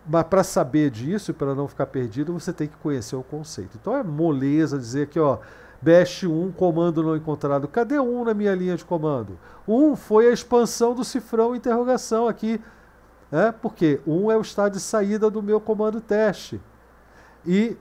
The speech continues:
saiu com erro. Mas eu não coloquei um eco pra mostrar. Então ele expandiu aqui na linha do comando como se, se eu, se eu quisesse executar um comando chamado um.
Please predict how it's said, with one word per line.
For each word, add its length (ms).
saiu 460
com 220
erro. 360
Mas 160
eu 80
não 120
coloquei 380
um 160
eco 320
pra 180
mostrar. 480
Então 260
ele 100
expandiu 600
aqui 180
na 120
linha 180
do 100
comando 440
como 300
se, 360
se 140
eu, 80
se 120
eu 60
quisesse 520
executar 580
um 80
comando 540
chamado 460
um. 180